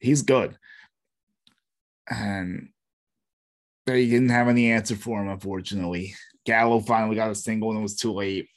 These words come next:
in the ninth, and he gets a five-out save. And the Yankees haven't swept the Tigers in Comerica Park since two thousand and two. That's a long time.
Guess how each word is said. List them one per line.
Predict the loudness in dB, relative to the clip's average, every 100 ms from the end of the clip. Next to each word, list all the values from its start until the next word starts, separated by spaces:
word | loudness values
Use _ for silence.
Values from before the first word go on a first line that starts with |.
| _ -10
in | -8
the |
ninth, | -4 -2 -2 -6 -12 _ _ _
and | -4 0
he | 2
gets | 0 0
a | -2
five-out | 0 0 0 -2 -2
save. | -4 -2 -2 -6 _ _ _ -20 _ _ _ _ _ _
And | 0
the | 2
Yankees | 4 4 4 4 2
haven't | 4 4 4 2
swept | 0 0 0 0
the | -4
Tigers | 2 2 4 0 -2
in | -6
Comerica | -6 -4 -4 -6 -2
Park | -2 -2
since | -6 -14 -12
two | -2 -2
thousand | 2 2 2 0 -8
and | -8 -10
two. | -4 -2 -2 -8 _ _ _ _ _ _ -8
That's | -6 -2
a |
long | 4 4 4
time. | 2 0 0 -2